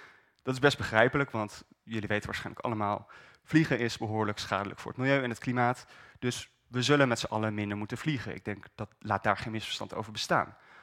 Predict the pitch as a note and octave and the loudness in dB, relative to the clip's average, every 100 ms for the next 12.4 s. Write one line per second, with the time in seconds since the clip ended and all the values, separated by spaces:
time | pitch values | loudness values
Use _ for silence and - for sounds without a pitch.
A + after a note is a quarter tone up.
0 | - _ _ - C3+ C#3+ - _ _ B2+ | -20 _ _ 4 4 4 -2 _ _ 0
1 | E3 D3+ C#3+ D#3+ - G3+ A#2 G2+ G2+ G2+ | 6 6 6 -4 -6 -6 -4 -4 -4 -6
2 | - _ - F3 - F#3 E3 A2+ C3 F3+ | -18 _ -4 -4 0 2 2 2 -2 -2
3 | - _ A#2+ A#2+ - - _ - A#2+ A2+ | -12 _ 2 2 0 -18 _ -6 0 8
4 | B2 C3+ A#2+ A2 - C3+ - A#2+ G2+ A2 | 8 8 -2 -6 -2 -2 0 -2 -2 -4
5 | A2 A2 A#2 G#2 G2+ - _ - G#2 G#2+ | 0 2 4 4 2 -2 _ 2 6 8
6 | B2 C3+ A#2+ G#2 A2 C3 C3+ - - - | 8 6 -2 -4 -4 -4 -4 -8 -18 -20
7 | _ _ - B2 - C3 - C#3+ D#3 C3+ | _ _ 2 2 2 -4 4 4 4 2
8 | A#2 A2+ - - _ _ _ - A2 G#2+ | 0 -2 -8 -14 _ _ _ -4 -2 -2
9 | - - _ - - D3+ - D3+ - A#2+ | -8 -20 _ -6 2 2 4 2 2 -2
10 | A2+ - - C3 G2 - _ _ _ _ | -2 -4 -2 -2 -2 -14 _ _ _ _
11 | _ _ _ _ _ - A#2+ - - - | _ _ _ _ _ -8 -8 -8 -10 -2
12 | D3 - A#2 A#2+ | -2 -2 -4 -4